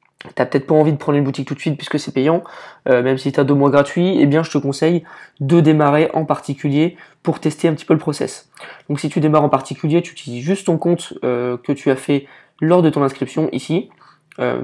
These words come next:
t'as juste à te connecter et t'as déjà un compte, donc y a rien à faire. Et tu auras le droit à ce moment-là à cent cinquante annonces gratuites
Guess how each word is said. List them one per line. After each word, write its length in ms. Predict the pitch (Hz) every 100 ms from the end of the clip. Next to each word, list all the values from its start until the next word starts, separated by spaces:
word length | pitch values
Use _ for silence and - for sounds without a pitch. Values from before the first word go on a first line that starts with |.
| 123
t'as 140 | 127
juste 200 | 135 151
à 60 | 139
te 80 | -
connecter 680 | 135 131 - 156 165 -
et 80 | 131
t'as 120 | -
déjà 200 | 127 131
un 120 | 120
compte, 280 | 120 156 -
donc 200 | 123 123
y 20 |
a 40 | 110
rien 200 | 139 170
à 60 |
faire. 340 | 143 139 180 - _ - -
Et 80 | -
tu 160 | - 151
auras 140 | 143
le 60 | 143
droit 320 | 139 165 196
à 60 | -
ce 100 | 139
moment-là 260 | 139 165
à 100 | -
cent 220 | 131 - 185
cinquante 360 | 170 165 170 -
annonces 440 | 147 147 143 -
gratuites 580 | - 156 - 151 -